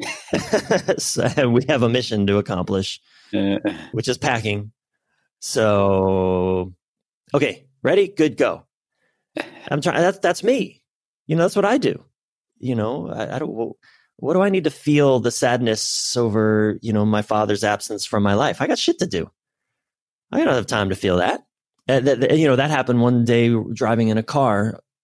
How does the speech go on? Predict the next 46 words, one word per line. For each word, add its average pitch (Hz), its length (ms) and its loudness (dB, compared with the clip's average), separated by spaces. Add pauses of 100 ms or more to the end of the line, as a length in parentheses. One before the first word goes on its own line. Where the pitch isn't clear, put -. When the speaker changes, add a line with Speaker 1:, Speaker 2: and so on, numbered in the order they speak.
(200)
Speaker 1:
I - 60 -8
think 156 120 -4
we 156 60 2
were 143 60 2
going 131 160 2
to 107 40 0
the 101 60 -6
grocery 107 380 -2
store 98 320 -6
and 98 80 0
my 101 100 2
dad 98 300 0
called 87 420 -4 (640)
a - 40 -20
few 117 140 0
years 92 220 0
back 90 320 -4
and 101 100 -8
Sylvie 98 280 0
was 92 140 0
in 90 60 0
the 87 80 -2
car 82 440 -6 (260)
and, 85 320 -2
uh, 80 120 -4
the 107 80 -4
phone 101 200 0
was 95 140 0
on 90 100 -2
speaker 85 480 -4
and, 80 240 -4 (640)
you 123 100 -2
know, 113 160 2
she 139 180 0
heard 110 260 0
the 113 80 -2
conversation. 98 640 -2
It 123 40 2
was 127 100 0
a 151 60 0
brief 117 240 -2
conversation 101 720 0
and 117 240 2
she, - 640 -8
it, 92 340 -2
it, 135 160 -2